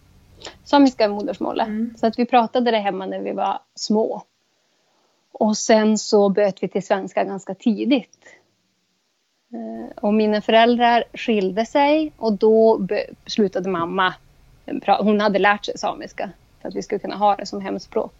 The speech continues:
Speaker 2: Mm.
Speaker 1: Men då tror jag att hon som... Då, då lämnade hon det och pappa slutade helt prata samiska med oss.
Speaker 2: Okej.
Speaker 1: Eh, när vi, när, när de också, när de separerade. Så då var det som att det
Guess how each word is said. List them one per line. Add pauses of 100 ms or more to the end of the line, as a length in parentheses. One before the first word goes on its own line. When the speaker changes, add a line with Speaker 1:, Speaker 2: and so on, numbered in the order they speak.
(220)
Speaker 2:
Mm.
Speaker 1:
Men
då
tror
jag
att
hon
som... (420)
Då,
då
lämnade
hon
det
och
pappa
slutade
helt
prata
samiska
med
oss. (180)
Speaker 2:
Okej.
Speaker 1:
Eh,
när
vi, (360)
när,
när
de
också,
när
de
separerade.
Så
då
var
det
som
att
det